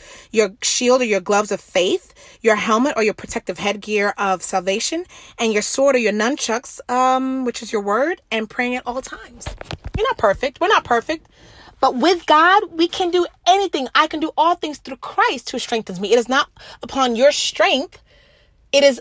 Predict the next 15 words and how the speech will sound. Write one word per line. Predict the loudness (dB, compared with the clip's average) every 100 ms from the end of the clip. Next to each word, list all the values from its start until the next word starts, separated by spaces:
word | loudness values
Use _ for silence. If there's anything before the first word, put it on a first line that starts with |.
| -4
upon | 0 2 2
the | 0
strength | -2 -4 -6
of | -8
the | -2
Lord | 2 4 2 -2 -20 _ _ _ _ _ _ _ _ _
in | 0 4
your | 4
life | 4 0 -10 -8 -2
and | 0 -2 -4
your | -2 0
confidence | 2 0 0 -2 -6 -8 _ _ -2
being | 0 0
in | -2
him | -4 0 2 2 0